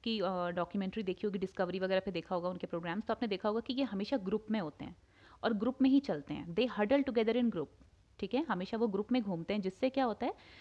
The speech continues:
it keeps them warm, ठीक है। यहाँ दिख रहा है आपको कैसे ये ग्रुप में चल रहे हैं, ठीक है। So each group may comprise several thousand penguins, और एक एक ग्रुप में बहुत सारे पेंगुइन्स, मतलब थाउजेंड्स पेंगुइन्स तक हो सकते हैं, ठीक है। And as I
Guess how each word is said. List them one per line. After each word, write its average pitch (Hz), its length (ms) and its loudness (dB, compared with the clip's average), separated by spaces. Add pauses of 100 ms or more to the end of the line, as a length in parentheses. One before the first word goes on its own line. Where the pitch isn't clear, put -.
(160)
it 277 140 2
keeps 233 320 0
them 247 240 4
warm, 156 480 2 (460)
ठीक 185 140 -8
है। 269 80 0
यहाँ 185 200 -4
दिख 180 180 -6
रहा 254 60 -2
है 262 40 0
आपको 262 220 -6
कैसे 202 240 -4
ये 214 100 -4
ग्रुप 185 260 -4
में 175 100 -2
चल 156 180 -6
रहे 147 160 -6
हैं, 151 100 -4
ठीक 202 160 -6
है। 285 100 0 (480)
So 277 200 2
each 277 320 2
group 262 280 0
may 254 100 4
comprise 202 760 2 (300)
several 196 240 4 (100)
thousand 196 380 2
penguins, 143 500 -2
और - 220 0
एक 220 200 0
एक 247 120 2
ग्रुप 185 260 -2
में 208 160 0 (400)
बहुत 269 380 2
सारे 208 420 2
पेंगुइन्स, 160 340 -2
मतलब 196 180 -2 (140)
थाउजेंड्स 214 680 6
पेंगुइन्स 196 420 0
तक 269 100 0 (100)
हो 160 80 0
सकते - 360 -10
हैं, 156 80 -8 (420)
ठीक 214 140 -4
है। 359 80 -2 (1040)
And 247 240 2 (300)
as 196 100 2
I 247 100 4